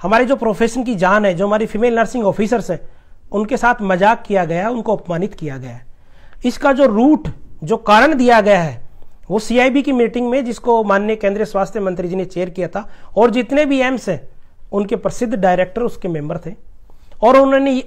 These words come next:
उस मीटिंग में ये कहा गया कि मरीजों को कंफर्ट देने के लिए हम एटी ट्वेंटी का एक जेंडर रिजर्वेशन लेके आ रहे हैं। तो साथियों,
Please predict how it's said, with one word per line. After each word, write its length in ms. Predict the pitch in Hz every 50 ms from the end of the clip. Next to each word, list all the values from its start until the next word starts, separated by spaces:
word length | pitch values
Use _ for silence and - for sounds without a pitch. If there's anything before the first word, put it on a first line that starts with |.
| -
उस 220 | 269 277 - - 311
मीटिंग 460 | 311 311 269 240 214 - 285 320 311
में 80 | 311
ये 180 | 294 277 - 190
कहा 260 | - 240 196 190 190
गया 280 | 180 190 190 202 208 220
कि 280 | 214 - 277 294 311
मरीजों 500 | 285 247 233 226 240 226 208 196 247 262
को 200 | 254 254 269 294
कंफर्ट 500 | 285 - - 233 247 269 262 - 285 285
देने 280 | 247 233 226 220 226 220
के 160 | 220 208 196
लिए 300 | 180 165 156 139 117 - - - - - - - - - - - - -
हम 400 | 185 220 262 277 277 - - - - - - - -
एटी 240 | 202 214 208 285 294
ट्वेंटी 320 | 285 254 233 226 196 240
का 120 | 220 254 254
एक 100 | 226 196
जेंडर 260 | 202 202 196 202 214
रिजर्वेशन 400 | 202 185 170 180 190 185 - 196
लेके 260 | 190 180 170 - 165
आ 120 | 143 143
रहे 120 | 139 131 131
हैं। 100 | 135 - - - - - - - - - - - - -
तो 80 | 226 220
साथियों, 720 | 214 240 247 262 - 262 262 269 277 311 359 349 - -